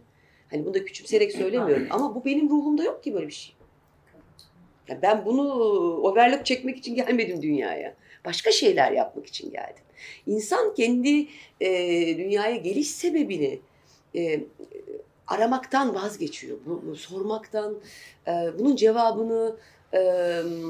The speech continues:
cevabıyla yüzleşmek istemiyor ba-, belki de bazen.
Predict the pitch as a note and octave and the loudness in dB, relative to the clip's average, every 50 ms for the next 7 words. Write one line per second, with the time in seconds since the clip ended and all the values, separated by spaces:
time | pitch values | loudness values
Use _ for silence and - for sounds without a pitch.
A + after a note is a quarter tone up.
0 | E3 D#3+ D#3+ D#3+ D#3 D#3 D#3 D#3 D#3+ - - G#3 G3+ A3+ A#3+ B3+ C#4+ F4+ F4+ D#4 | -8 -8 -8 -10 -10 -8 -8 -10 -4 0 2 4 4 4 4 4 4 4 4 4
1 | A3+ G3+ G3+ G3 G#3 A#3+ A#3 - - B3+ D4+ D4 D4+ - - - - - C#3+ C3+ | 2 0 0 0 0 -2 -2 -2 -2 -2 -2 -2 -4 -8 -14 -14 -10 -10 -10 -8
2 | C3+ C3 B2 B2 B2 A#2 A#2+ A#2+ - B2+ A#2+ - - - B2+ - - - - - | -10 -10 -12 -12 -14 -16 -16 -14 -12 -10 -10 -10 -10 -14 -16 -16 -16 -16 -14 -14
3 | - - - - - - | -14 -14 -14 -16 -18 -18